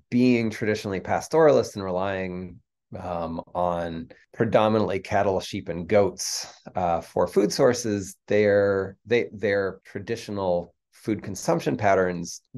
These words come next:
don't consider other sources of food that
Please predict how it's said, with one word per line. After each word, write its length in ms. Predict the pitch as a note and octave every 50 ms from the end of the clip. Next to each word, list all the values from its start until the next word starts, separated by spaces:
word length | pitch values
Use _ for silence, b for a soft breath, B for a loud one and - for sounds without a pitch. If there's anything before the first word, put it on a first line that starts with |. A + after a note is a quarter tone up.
| A#2
don't 340 | G2+ C3 C3 C3+ C3 C3 -
consider 760 | - - A#2 G#2+ G#2 G#2 - - - B2+ A#2+ A2+ G#2+ G2+ D#2
other 220 | F2+ G#2 A2 G2+ G2+
sources 520 | - - G#2+ G2 F#2 - - F2+ E2+ E2
of 160 | F#2 F2+ E2+ -
food 440 | - - - A2+ G#2+ G2+ F#2+ E2 D#2
that 160 | F#2 E2